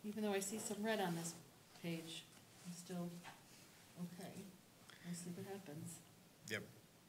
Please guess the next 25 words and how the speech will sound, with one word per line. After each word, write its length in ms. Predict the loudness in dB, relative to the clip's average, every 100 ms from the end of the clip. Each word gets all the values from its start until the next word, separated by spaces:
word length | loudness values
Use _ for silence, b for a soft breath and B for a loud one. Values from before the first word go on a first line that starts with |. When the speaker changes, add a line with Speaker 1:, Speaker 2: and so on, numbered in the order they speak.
| -6 4
Speaker 2:
And 100 | 10
we'll, 240 | 12 10 4
you 100 | 4
know, 100 | 4
we 100 | 6
do 100 | 6
this 140 | 6
twice 320 | 6 8 10 10
a 40 |
year, 200 | 10 10
and 80 | 8
we're 80 | 2
constantly 580 | 4 8 8 6 4
looking 220 | 4 4 2
at 100 | 4
our 100 | 4
financials, 840 | 4 6 6 6 4 4 6 6 6
um, 280 | 6 6 4 -4 -10 0
as 200 | 4 4
we 100 | 4
go. 320 | 2 4 6 6
So, 220 | 8 8 6 2 -2 2
um, 300 | 4 4 2 -2 B B B B -16 -16 -10 -4
you 100 |
know, 140 | 2